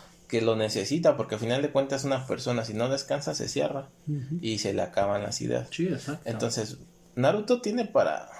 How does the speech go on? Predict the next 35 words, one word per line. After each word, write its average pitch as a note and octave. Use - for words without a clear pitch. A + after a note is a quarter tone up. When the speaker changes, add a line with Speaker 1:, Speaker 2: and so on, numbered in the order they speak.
Speaker 1:
para A#2+
muchísimo A#2
más, A#2+
muchísimo C3
más, A#2+
pero A#2
siento B2+
que B2
Boruto A#2+
lo -
echaron D3+
a E3
perder. -
Speaker 2:
<laughs> D#3
Speaker 1:
Lo -
echaron, C3
es D3+
lo F3
que D3+
yo C#3
les C#3+
comentaba, B2
en A2+
su A#2+
momento C#3+
Dragon D3
Ball E3
quisieron B2
quitar A#2+
a A2
Goku, A2
lo A#2+
acaba A2+
de A2+
decir, B2+